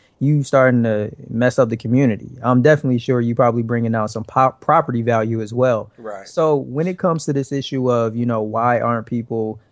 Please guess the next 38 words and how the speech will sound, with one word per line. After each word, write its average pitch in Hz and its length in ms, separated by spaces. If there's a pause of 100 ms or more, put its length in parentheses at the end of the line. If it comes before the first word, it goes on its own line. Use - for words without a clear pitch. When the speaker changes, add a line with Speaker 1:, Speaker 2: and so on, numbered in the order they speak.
(220)
Speaker 1:
teaching 131 800 (400)
boys 131 400
how 123 120
to 117 80
be 113 160
men? 127 560 (220)
Why 117 140
don't 120 160
people 120 360
recognize? 113 680 (1300)
It 139 140
really 202 320
even 151 160
goes 135 240
back 127 260
to 117 240 (800)
the 131 160
fact 139 260
that 113 320
people 180 260
don't 127 220
see 160 520 (420)
and 123 200
people 143 200
don't 127 220
necessarily 117 640
hear 123 560
how 127 340
damaged 117 500
the 117 60
current 117 320
state 117 400
of 113 320
boys 123 420
and 113 140
men 120 240
have 113 160
become. 117 460